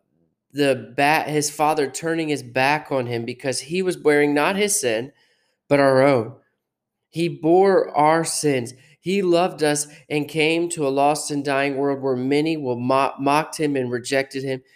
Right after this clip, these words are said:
and his own did not even receive him. That's the love that he had for us, and that's the love that we ought to have for one another. It said, "Be kindly affectionate one to another with brotherly love." Let's love others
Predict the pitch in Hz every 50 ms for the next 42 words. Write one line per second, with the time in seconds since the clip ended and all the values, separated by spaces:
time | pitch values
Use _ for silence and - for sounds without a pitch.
0 | _ - _ - 143 139 135 135 127 127 - 143 156 165 170 170 151 131 143 170
1 | 185 180 180 180 170 170 170 160 156 147 143 131 123 123 123 - - 123 113 104
2 | 104 104 101 - _ _ _ _ _ _ _ - 151 170 214 233 233 - - -
3 | 214 196 170 151 143 135 - 131 123 127 123 127 117 110 107 - - - 98 98
4 | 92 113 127 - - _ _ _ _ _ _ _ _ _ _ _ _ - 147 147
5 | 139 135 135 147 160 190 214 214 - - - 196 185 156 139 139 143 139 139 135
6 | 123 120 143 160 185 190 165 151 151 - - - 165 156 147 143 147 151 147 -
7 | - 151 139 135 139 139 139 139 147 156 156 156 143 120 113 120 - _ _ _
8 | _ _ _ _ _ _ _ _ _ _ _ _ _ _ _ - - - 139 131
9 | 117 131 127 131 - 135 139 151 160 170 170 151 - - 143 139 135 - 120 120
10 | - - 131 135 139 135 147 147 143 131 123 120 120 113 113 113 117 - - 120
11 | 117 113 120 117 117 120 113 107 104 101 101 - _ _ _ - _ _ _ _
12 | _ _ _ _ _ - 160 196 226 226 - - - 147 143 143 143 139 139 143
13 | 139 139 - - - 127 123 110 107 104 104 101 107 120 - - -